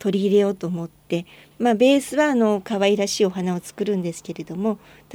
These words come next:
例えばお正月でしたら、お正月のピックを刺してみたり、夏でしたら、例えば七夕のね、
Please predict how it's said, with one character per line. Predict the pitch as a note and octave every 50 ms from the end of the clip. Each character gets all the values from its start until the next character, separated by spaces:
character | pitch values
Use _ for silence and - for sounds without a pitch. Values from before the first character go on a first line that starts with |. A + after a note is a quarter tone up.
| A3+ -
例 | D4+ D#4
え | C#4
ば | C4+ -
お | - F#3+
正 | F#3+ - G3+ G3 G3+
月 | G3 G3+ G3+ F#3+ - F#3+
で | G#3 A#3 A#3+
し | - -
た | - G#3+
ら、 | G3 G#3+ G3+ G3 - - - _ -
お | F#3+ F#3+
正 | F#3+ - F#3+ F#3+ F#3
月 | F#3 F3+ F3+ - F#3
の | F3 E3+
ピ | - - G#3+
ッ | G#3 G#3
ク | _ -
を | E3+ E3
刺 | - - F#3+
し | F#3 - -
て | - E3
み | D#3+ D#3 D3+
た | - D#3+
り、 | D#3 D3+ D3+ - - - - - - - -
夏 | E3+ F3 F#3 F#3+ - C4
で | A#3+ A3+
し | -
た | - F3 D#3+
ら、 | - D#3+ D#3+
例 | - G#3
え | G#3
ば | F3+ D#3 -
七 | - F3 E3+ F3+
夕 | F3+ F3+ F3+ F#3 F3+ F3 E3+
の | F3+ G3
ね、 | G#3+ B3 C4+ -